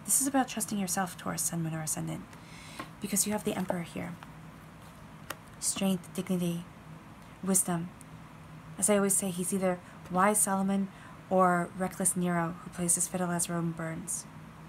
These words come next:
And you see how the King of Pentacles echoes? The Emperor, the reds and the browns and the golds. You are learning to embrace yourself.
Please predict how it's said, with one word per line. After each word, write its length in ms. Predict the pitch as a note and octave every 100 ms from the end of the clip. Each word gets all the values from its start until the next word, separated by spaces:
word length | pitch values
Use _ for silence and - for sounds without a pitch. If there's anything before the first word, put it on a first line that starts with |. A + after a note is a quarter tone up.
| - - - - - - -
And 80 | F#3+
you 60 | F3
see 420 | - A3 A3+ A3 - - - -
how 400 | - G3 F#3 F#3
the 100 | F3+
King 340 | G3 F#3+ G3 G3 - -
of 100 | -
Pentacles 580 | F#3 F3 - F#3+ F#3 - - - F#3
echoes? 500 | F3 G3+ G#3+ - - - - - - - - - - - - - - - - - - - - - G3+
The 120 | G3
Emperor, 380 | G3 G#3 A3 A3+ - - - -
the 80 | G3+
reds 280 | F#3 F#3+ -
and 80 | F3+
the 60 |
browns 380 | F3 E3+ E3+ E3+
and 80 | -
the 100 | F3
golds. 520 | F3 F3 F3 - - - - - - - - - - - - - - - - -
You 300 | G3+ G#3+ G#3+ G3+
are 80 |
learning 260 | F#3+ F#3 F#3
to 140 | F3
embrace 320 | F3 E3+ E3+ E3+
yourself. 500 | D#3 D#3+ F3 -